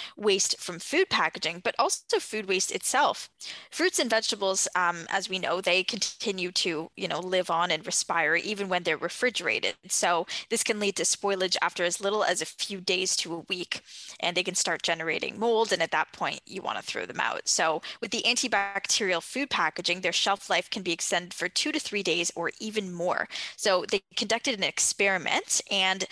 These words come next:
strawberries were wrapped in the antibacterial food packaging and stayed fresh for seven days before developing mold. Um, and compared to its counterparts that were kept in standard fruit plastic boxes,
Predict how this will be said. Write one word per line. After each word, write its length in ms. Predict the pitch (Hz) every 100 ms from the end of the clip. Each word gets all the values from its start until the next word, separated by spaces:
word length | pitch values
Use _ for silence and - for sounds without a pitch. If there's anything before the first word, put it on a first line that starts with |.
| -
strawberries 640 | - - 285 330 311 269
were 100 | 226
wrapped 320 | 180 151 - 196
in 60 |
the 260 | 185 180 165
antibacterial 720 | - 190 233 - 185 170 127
food 240 | - 320
packaging 480 | - 254 247 240 233
and 80 | 214
stayed 280 | - - 254
fresh 240 | 214 220
for 100 | -
seven 480 | - - 254 302 262
days 240 | 190 180
before 320 | - 180 - 185
developing 500 | 180 107 - 180 185
mold. 380 | 262 302 - - - - - -
Um, 280 | 190 190 190
and 160 | 202 202
compared 320 | 208 240 269
to 120 | -
its 120 | 220
counterparts 580 | - 208 208 208 175 170
that 140 | - -
were 60 |
kept 240 | - - -
in 80 | -
standard 400 | - 311 302 -
fruit 240 | - 175
plastic 420 | - 156 - -
boxes, 640 | - - - 180 247 302